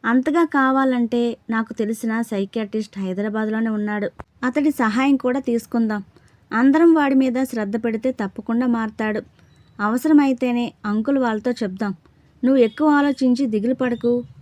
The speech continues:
నెమ్మదిగా చెప్పాడు సతీష్. "జాగ్రత్త, జాగ్రత్త. ఇదంతా నాటకమని వాడికి తెలియకూడదు.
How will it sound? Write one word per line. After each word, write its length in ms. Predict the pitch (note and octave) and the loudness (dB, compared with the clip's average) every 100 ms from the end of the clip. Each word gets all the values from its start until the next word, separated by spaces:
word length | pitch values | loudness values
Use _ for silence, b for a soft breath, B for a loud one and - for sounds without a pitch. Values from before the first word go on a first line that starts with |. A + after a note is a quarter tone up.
| - | -8
నెమ్మదిగా 480 | G#3 G3+ A3 G#3+ A#3+ | -4 -2 -2 0 -2
చెప్పాడు 440 | A#3 G#3+ - G#3 | -2 -4 -4 -6
సతీష్. 500 | G#3+ G3+ F#3+ G#3+ G3 - b b b - F#3+ | -6 -8 -4 -4 -4 -12 b b b -16 -6
"జాగ్రత్త, 540 | G#3 G#3+ A#3+ D4+ D4+ | -2 0 0 0 0
జాగ్రత్త. 640 | A#3 A3 G#3+ A#3 A3+ G#3 F#3+ - _ A3+ | -2 -2 -2 -4 -4 -8 -10 -18 _ -6
ఇదంతా 420 | G#3+ A#3 A#3 A#3+ | -2 -2 -2 -2
నాటకమని 720 | A3 G3+ G3+ A#3 A3+ A3 A#3+ | -2 -2 -2 -2 -2 -2 -2
వాడికి 300 | A#3 G3+ G#3 | -2 -2 -4
తెలియకూడదు. 680 | A3 G3+ A3+ A#3 A#3 A3 | -4 -2 -2 -2 -4 -4